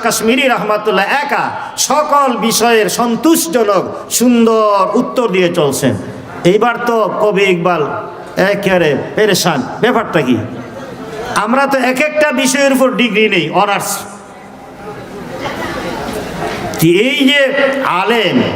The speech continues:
এই বিভিন্ন বিষয়ের উপর প্রশ্ন, এক লোক সব বিষয়ের পাণ্ডিত্য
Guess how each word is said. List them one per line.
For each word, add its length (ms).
এই 100
বিভিন্ন 600
বিষয়ের 420
উপর 280
প্রশ্ন, 600
এক 300
লোক 200
সব 320
বিষয়ের 400
পাণ্ডিত্য 720